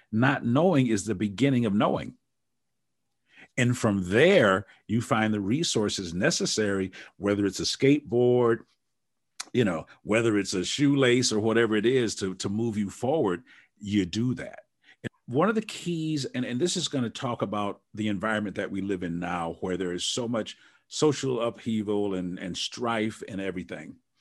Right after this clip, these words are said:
And one of the things you did not do in that room was make it a personal thing.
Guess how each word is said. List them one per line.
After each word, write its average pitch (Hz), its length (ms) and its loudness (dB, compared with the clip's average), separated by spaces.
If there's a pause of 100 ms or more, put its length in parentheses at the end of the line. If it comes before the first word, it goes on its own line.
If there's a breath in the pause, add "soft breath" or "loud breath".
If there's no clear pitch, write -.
(560 loud breath)
And 120 440 0
one 123 280 0
of 196 100 2
the 165 80 0
things 120 380 0
you 123 140 -2
did 165 440 2
not 101 360 -4
do 80 380 -12 (500)
in 107 180 -2
that 98 240 -4
room 107 460 -8 (840)
was 110 240 -2
make 113 360 0
it 107 200 -4
a 92 80 -8
personal 80 600 -6
thing. - 280 -18